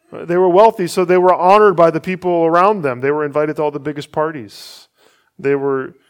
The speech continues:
shown deference at, at Tyre's restaurants and sho-, social clubs. They got the best tables.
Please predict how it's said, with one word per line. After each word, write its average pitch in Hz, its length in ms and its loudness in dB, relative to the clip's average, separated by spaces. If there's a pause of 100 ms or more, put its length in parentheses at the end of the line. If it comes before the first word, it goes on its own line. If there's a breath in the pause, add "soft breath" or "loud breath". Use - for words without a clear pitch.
(140 soft breath)
shown 151 400 -8
deference 147 560 -4
at, 131 200 -12 (280)
at 139 160 -14
Tyre's 135 400 -8
restaurants 131 600 -10
and 123 120 -16
sho-, 143 280 -12
social 156 420 -10
clubs. 110 380 -10
They 127 100 -14
got 131 160 -12
the 135 60 -14
best 131 260 -10
tables. 123 800 -18